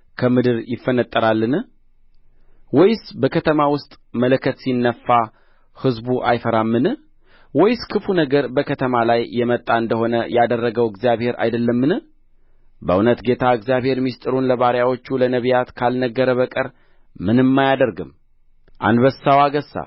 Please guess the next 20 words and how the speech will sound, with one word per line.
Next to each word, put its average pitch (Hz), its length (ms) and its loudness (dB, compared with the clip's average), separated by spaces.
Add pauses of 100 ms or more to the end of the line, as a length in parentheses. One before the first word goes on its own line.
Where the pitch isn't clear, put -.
(460)
የማይፈራ 131 560 0
ማን 92 220 -2
ነው? 135 140 0 (600)
ጌታ 147 220 0
እግዚአብሔር 139 420 0
ተናገረ፣ 123 460 -2 (440)
ትንቢት 170 360 0
የማይናገር 107 840 0
ማን 113 340 2
ነው? 120 140 -2 (560)
በአዛጦን 135 600 2
አዳራሾችና 151 760 -2 (500)
በግብጽ 127 480 0
ምድር 131 280 0 (200)
አዳራሾች 127 680 2 (120)
አውሩና 127 500 2 (880)
በሰማርያ 131 640 2
ተራሮች 139 480 0
ላይ 135 200 2
ተሰብሰቡ። 131 480 -6